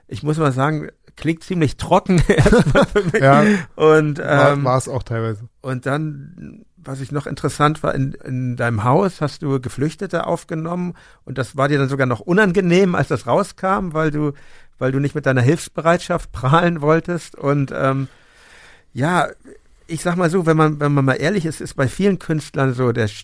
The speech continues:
Speaker 1: Charity-Gedanke ist so Teil des Marketings und, ähm, mir scheint aber, bei dir steckt da schon ein bisschen mehr dahinter und was,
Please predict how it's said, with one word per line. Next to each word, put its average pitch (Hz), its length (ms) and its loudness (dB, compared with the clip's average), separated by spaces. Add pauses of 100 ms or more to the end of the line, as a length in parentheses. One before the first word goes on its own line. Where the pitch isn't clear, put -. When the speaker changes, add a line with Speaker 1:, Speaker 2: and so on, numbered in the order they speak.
(120)
Speaker 1:
Charity-Gedanke 135 960 2
ist - 80 -12
so 123 80 -6
Teil 127 260 2
des 117 260 -4 (220)
Marketings 107 800 -4
und, 117 320 -4
ähm, 113 360 -4 (520)
mir 135 220 -4
scheint 156 260 -2
aber, 143 100 2
bei 139 120 2
dir 156 160 2
steckt - 360 -6
da 156 80 -2
schon 147 180 0
ein 151 60 0
bisschen 135 280 0
mehr 151 160 6
dahinter 120 580 2
und 135 320 -4
was, - 300 -10